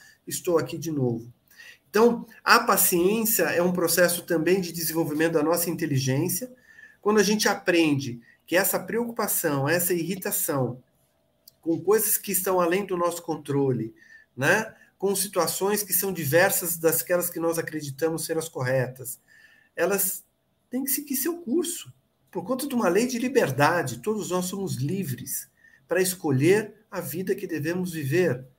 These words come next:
e responsáveis para colher também as consequências dessas escolhas. Quando a gente começa a olhar com mais clareza isso, a gente, claro que a gente vai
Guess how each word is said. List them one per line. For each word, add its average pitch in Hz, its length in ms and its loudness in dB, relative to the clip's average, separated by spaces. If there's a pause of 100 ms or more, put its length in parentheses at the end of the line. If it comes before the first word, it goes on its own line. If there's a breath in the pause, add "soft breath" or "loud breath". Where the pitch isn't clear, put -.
(640)
e 208 180 -2
responsáveis 185 960 -2
para 214 160 -8
colher 175 500 2
também 165 580 -2 (200 loud breath)
as - 140 -2
consequências 226 880 0
dessas 123 360 -2
escolhas. 120 720 -6 (340 loud breath)
Quando 233 140 4
a 240 60 8
gente 233 220 0
começa 170 500 4
a - 20 4
olhar 147 380 2
com 143 60 -6
mais 135 440 0 (320 loud breath)
clareza 139 680 2
isso, 135 480 -6 (560 loud breath)
a 151 120 -8
gente, 156 680 2
claro 190 380 4
que 180 100 -2
a 156 40 -2
gente 175 260 -8
vai 143 480 -2